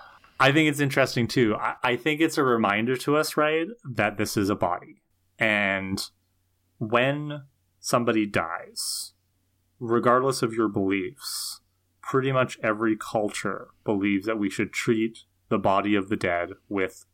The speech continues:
respect and dignity. And even if the rituals are different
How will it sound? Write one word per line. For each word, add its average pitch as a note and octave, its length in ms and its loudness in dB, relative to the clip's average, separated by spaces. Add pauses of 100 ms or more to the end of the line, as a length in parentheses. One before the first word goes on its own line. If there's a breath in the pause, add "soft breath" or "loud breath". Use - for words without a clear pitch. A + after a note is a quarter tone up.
(160)
respect A2+ 560 -6
and G2 160 -2
dignity. A2 520 -2 (680 soft breath)
And G#2+ 360 -4
even A#2+ 260 2
if G#2+ 140 0 (160)
the A2 140 0
rituals A#2 600 2
are A2 100 4
different C#3+ 460 -2